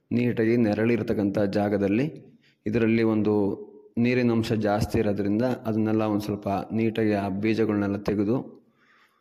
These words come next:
ನೀಟಾಗಿ ನೀಟಾಗಿ ಅದನ್ನ ಬಿಳಿ ಬಟ್ಟೆಯಲ್ಲಿ ಹಾಕಿ ಒಣಗಿಸಿ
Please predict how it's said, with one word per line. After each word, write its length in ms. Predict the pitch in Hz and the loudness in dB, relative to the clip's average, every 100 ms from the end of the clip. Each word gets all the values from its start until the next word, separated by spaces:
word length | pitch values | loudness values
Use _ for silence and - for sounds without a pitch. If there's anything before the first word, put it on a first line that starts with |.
| _ _ _ - | _ _ _ -6
ನೀಟಾಗಿ 760 | 110 117 113 110 170 - - - - - _ _ _ - | -2 0 0 0 -2 -4 -14 -18 -20 -20 _ _ _ -2
ನೀಟಾಗಿ 360 | 120 117 110 107 104 104 | -2 0 0 2 0 0
ಅದನ್ನ 380 | 101 104 104 | -2 -2 -2
ಬಿಳಿ 280 | 104 104 117 | -2 0 0
ಬಟ್ಟೆಯಲ್ಲಿ 480 | 113 104 - 107 104 | 0 -2 0 0 2
ಹಾಕಿ 280 | 101 98 135 | 0 -2 -2
ಒಣಗಿಸಿ 580 | 113 107 110 107 - | 0 0 0 0 0